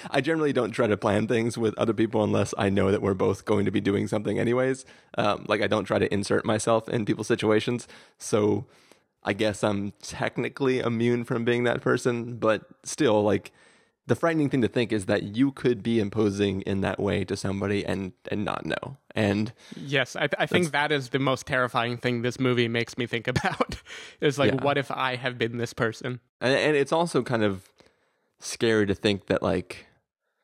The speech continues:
Speaker 1: I don't know, like, so, so he seems to have made it through, you know,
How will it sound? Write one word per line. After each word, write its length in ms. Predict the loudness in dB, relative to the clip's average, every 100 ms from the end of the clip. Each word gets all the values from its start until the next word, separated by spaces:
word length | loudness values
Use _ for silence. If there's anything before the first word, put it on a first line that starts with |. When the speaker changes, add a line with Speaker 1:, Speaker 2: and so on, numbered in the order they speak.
| _ _ _ _ _ _ _ _ _ _ _ _ _ _ _
Speaker 1:
I 80 | 0
don't 100 | 2
know, 100 | 4
like, 180 | 2 2
so, 320 | 2 2 2
so 160 | 0 -2
he 180 | 0 0
seems 440 | 0 2 2 0
to 180 | 0 0
have 580 | 2 0 -2 -6 -14 -14
made 440 | -8 -2 2 2
it 100 | 0 2
through, 520 | 4 6 6 4 0 -8 _ _ _ _ _ -14 -2
you 100 | 2
know, 280 | 2 0